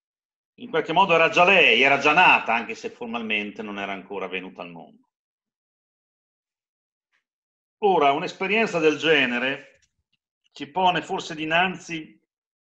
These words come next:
alla necessità, all'urgenza di un ripensamento profondo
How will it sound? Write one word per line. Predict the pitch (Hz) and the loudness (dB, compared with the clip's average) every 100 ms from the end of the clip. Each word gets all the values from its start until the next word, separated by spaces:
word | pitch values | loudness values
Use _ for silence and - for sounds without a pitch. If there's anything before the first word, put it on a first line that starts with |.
| _ - | _ -8
alla | 143 151 | -4 -4
necessità, | 151 165 143 160 - - 185 139 101 - _ _ _ _ _ _ | -6 -8 -10 -8 -10 0 2 2 -2 -12 _ _ _ _ _ _
all'urgenza | - 139 139 147 139 190 175 131 - - 104 - _ _ _ _ _ _ _ _ _ _ _ _ _ _ | -8 -6 -6 -10 -4 0 0 -2 -8 -14 -16 -16 _ _ _ _ _ _ _ _ _ _ _ _ _ _
di | _ 117 | _ -12
un | 151 | -8
ripensamento | 156 160 151 160 160 180 170 160 | -6 -4 -4 -2 -2 -2 -2 -6
profondo | - 160 - 196 151 117 107 104 104 _ | -4 -4 2 2 2 -2 -6 -8 -12 _